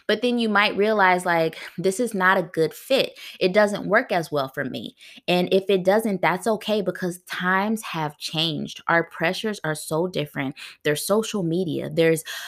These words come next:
abundance of technology. <laughs> You know, I, I say this so many times. Many of us are the breadwinners in our home.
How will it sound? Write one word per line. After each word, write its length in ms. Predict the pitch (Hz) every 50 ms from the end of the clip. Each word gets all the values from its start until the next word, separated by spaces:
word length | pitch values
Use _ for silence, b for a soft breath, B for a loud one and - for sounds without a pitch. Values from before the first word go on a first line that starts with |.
| B B _
abundance 720 | 170 160 151 - - 165 180 196 196 196 202 180 - -
of 120 | 185 180
technology. 920 | 185 - 196 180 180 151 147 151 165 208 208 - 190 147 - - - 131 156 B
<laughs> 40 | B B B B
You 100 | 180 175
know, 220 | 170 170 160 160
I, 100 | 165 - -
I 100 | - 156 160
say 240 | - - 196 180
this 200 | 180 180 170 160
so 120 | - 175 165
many 240 | 175 175 165 165 156
times. 440 | - - 208 202 175 165 156 -
Many 400 | 156 156 156 170 185 220 240 -
of 180 | - 196 185 175
us 260 | 143 143 147 151 - - _
are 140 | 147 143 147
the 120 | 151 147
breadwinners 720 | 147 - 147 160 175 175 - 151 143 143 143 143 147 - -
in 140 | - 147 147
our 140 | 147 143 143
home. 460 | 143 - 180 185 170 143 123 151 156